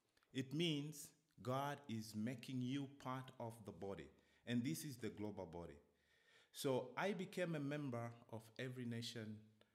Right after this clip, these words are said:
um, Windhoek in particular, which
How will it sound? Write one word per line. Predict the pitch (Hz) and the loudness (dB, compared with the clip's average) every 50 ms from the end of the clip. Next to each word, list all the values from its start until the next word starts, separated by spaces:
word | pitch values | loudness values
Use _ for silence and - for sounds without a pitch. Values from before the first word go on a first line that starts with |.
| _ _ _ _ _ _ - | _ _ _ _ _ _ -8
um, | 95 98 98 95 92 90 90 87 85 - - _ _ _ _ - - | -4 -4 -4 -4 -4 -6 -8 -10 -12 -16 -20 _ _ _ _ -8 0
Windhoek | 95 127 139 143 139 151 143 - | 2 2 2 2 0 -2 -2 0
in | 131 117 | -2 0
particular, | 117 117 110 - - 127 127 - 113 98 101 117 131 127 - - _ _ _ _ _ _ _ _ _ _ _ _ _ _ _ _ _ - - _ - | 0 -2 -4 -4 -4 -4 -2 -2 -4 -4 -4 -8 -12 -14 -18 -20 _ _ _ _ _ _ _ _ _ _ _ _ _ _ _ _ _ -20 -14 _ 0
which | 127 139 143 - | 0 0 0 0